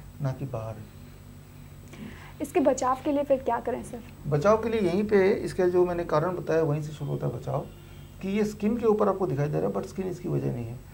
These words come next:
Speaker 1: तो बचाव के लिए सबसे पहले तो आपको ये देखना है कि क्या नहीं करना है। कोई lotion वगैरह मत लगाइए majorly, Lotion वगैरह वैसे भी मत लगाइए।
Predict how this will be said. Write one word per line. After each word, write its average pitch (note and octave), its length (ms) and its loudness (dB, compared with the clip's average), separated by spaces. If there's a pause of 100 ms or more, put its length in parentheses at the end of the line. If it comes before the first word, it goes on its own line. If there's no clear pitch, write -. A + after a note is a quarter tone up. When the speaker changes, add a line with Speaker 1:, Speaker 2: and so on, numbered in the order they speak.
(240)
Speaker 1:
तो F3 120 4
बचाव D#3 320 0
के G3 80 -8
लिए F#3 80 -4
सबसे E3 220 -10
पहले - 160 -4
तो F#3 100 -8
आपको F3 140 -6
ये E3+ 140 -2
देखना D3+ 280 -2
है E3+ 60 -8
कि F#3+ 80 -10
क्या F3 180 -8
नहीं D3+ 200 -2
करना B2+ 280 -8
है। A#2+ 80 -10 (320)
कोई G3 120 0
lotion D#3 300 -2
वगैरह E3 280 -4
मत C#3+ 180 -2
लगाइए B2 320 -8 (520)
majorly, B2 440 -2 (640)
Lotion E3+ 280 0
वगैरह G#3+ 220 2
वैसे F3+ 240 2
भी A3+ 60 -2
मत G#3 160 2
लगाइए। B2 400 -2